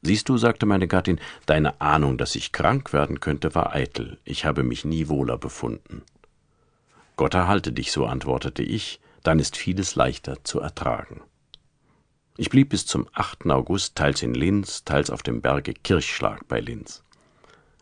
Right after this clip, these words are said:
Am achten August ging ich wieder in die Lakerhäuser, meinen Landaufenthalt fortzusetzen. Im September kam auch meine Gattin zu mir.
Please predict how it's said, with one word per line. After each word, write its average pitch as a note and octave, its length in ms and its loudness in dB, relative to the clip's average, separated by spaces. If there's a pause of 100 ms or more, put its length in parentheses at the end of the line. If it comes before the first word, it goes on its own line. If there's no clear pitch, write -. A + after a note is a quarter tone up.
Am D#2+ 160 2
achten - 320 2
August G2+ 500 4 (120)
ging F#2+ 160 6
ich E2+ 160 2
wieder - 180 4
in - 120 0
die F#2+ 80 0
Lakerhäuser, B1 960 0 (260)
meinen D2+ 340 0
Landaufenthalt D2+ 840 0
fortzusetzen. - 840 -6 (1300)
Im C#3+ 180 8
September E2 720 4
kam D#2 240 0
auch D#2+ 100 0
meine A2 240 2
Gattin D2+ 360 0
zu - 140 -8
mir. - 280 -12